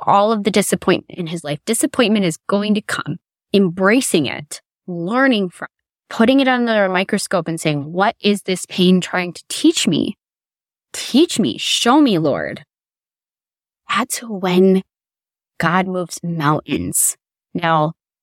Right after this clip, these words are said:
that mountain for my son right now, he thinks it's basketball or girl that broke his heart or, you know, whatever. But it's not. <laughs> It's not.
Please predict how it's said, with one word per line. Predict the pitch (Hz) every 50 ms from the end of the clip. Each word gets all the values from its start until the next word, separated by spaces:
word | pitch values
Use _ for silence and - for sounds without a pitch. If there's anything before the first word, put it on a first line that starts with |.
| _
that | - 196 208 233 -
mountain | 220 196 185 185 202 - - 214 208 208 208 196
for | - - 202
my | 190 185 185
son | 180 - - 196 175 180 185
right | 185 185 185 -
now, | - 196 190 190 196 196 208
he | 214 - - 262
thinks | - - 165 151 -
it's | - - -
basketball | - - - - - - - 208 - _ - - - - - - _ _ _ _ _ _ _ _ _ _ _ _ _
or | - 196 190 185 180 180 180 180 180 175 170 - _ _ _ _ _ _ _ _ _ _ _ _ _ _ _ _ _
girl | 214 208 190 185 175 165 156 156 151
that | 165 170 160 - - -
broke | _ 185 175 -
his | - 160 -
heart | - - - 120 120 92 - - -
or, | 180 190 180 180 185 180 180 175 175 - _ _ _ _ _ _ _ _
you | 208 202
know, | 180 165
whatever. | 175 185 214 240 233 220 208 208 180 165 143 107 127 208 - _ _ _ _ _ _ _ _ _ _ _ _
But | - 214 202
it's | 214 202 - -
not. | 160 - _ 147 156 - _ _ _ _ _ _ _ -
<laughs> | 247 - _ _ _ _ _ _ _ _ _ _ _ _ _ _ _ _ _ _
It's | - - - 262
not. | 262 269 285 269 190 156 156 135 -